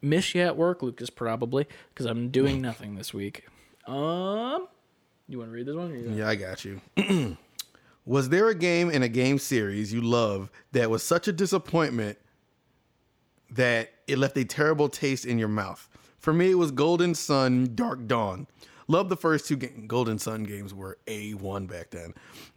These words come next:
Speaker 2: Love the first two games. Both are high up on my list of games I like. Third came out, like, eight years later and just felt like a slog to get through. And there just felt like there was such an excessive amount of dialogue.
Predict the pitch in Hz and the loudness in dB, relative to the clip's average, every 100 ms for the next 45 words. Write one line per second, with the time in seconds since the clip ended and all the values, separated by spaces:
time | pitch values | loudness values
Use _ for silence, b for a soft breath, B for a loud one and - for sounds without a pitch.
0 | - - 170 180 185 175 - 135 117 104 | -8 0 2 2 2 0 0 -2 -2 -4
1 | 101 - b b - 156 175 151 160 160 | -6 -10 b b 0 2 2 4 4 4
2 | 156 147 139 135 143 - 139 131 127 117 | 2 2 2 4 2 0 -2 2 2 2
3 | 107 117 113 104 - b b b - 180 | 2 2 0 -2 -14 b b b 0 2
4 | 185 175 - 170 156 147 143 143 - _ | 4 2 0 2 4 4 4 2 -4 _
5 | 127 117 - 156 160 143 147 143 117 123 | 0 0 0 0 0 0 2 2 2 2
6 | 120 120 117 117 113 - 127 120 117 113 | 2 2 0 -2 -4 -2 0 0 -2 -4
7 | - - 123 120 120 113 113 110 110 90 | -6 -2 2 2 0 -2 -2 -4 -6 -10
8 | 82 _ B B B B - 123 127 139 | -12 _ B B B B 0 2 4 4
9 | 143 139 120 110 151 165 - 151 139 131 | 4 2 -2 0 0 0 0 0 2 0
10 | - 139 135 131 120 120 117 113 107 101 | 2 2 4 2 0 2 2 2 0 -4
11 | - 165 170 - 247 233 - - 147 156 | -2 0 0 -2 0 0 0 -2 0 2
12 | 160 143 131 127 117 104 95 113 120 101 | 2 4 4 2 -2 -4 0 2 2 0
13 | 87 80 | -8 -10